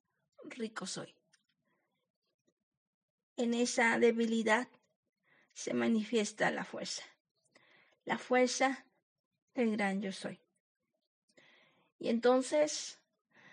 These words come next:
eh, pues, todo ahora va cada uno de vosotros.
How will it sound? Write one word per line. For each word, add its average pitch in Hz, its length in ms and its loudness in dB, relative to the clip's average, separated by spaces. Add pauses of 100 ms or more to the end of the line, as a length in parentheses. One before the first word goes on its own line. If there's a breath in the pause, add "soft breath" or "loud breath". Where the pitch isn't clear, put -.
(160 soft breath)
eh, 208 1000 0 (960 loud breath)
pues, - 520 -4 (460)
todo 269 180 6
ahora 285 200 4
va 254 340 4
cada 240 260 2
uno 226 240 2
de 220 120 -2
vosotros. 240 800 0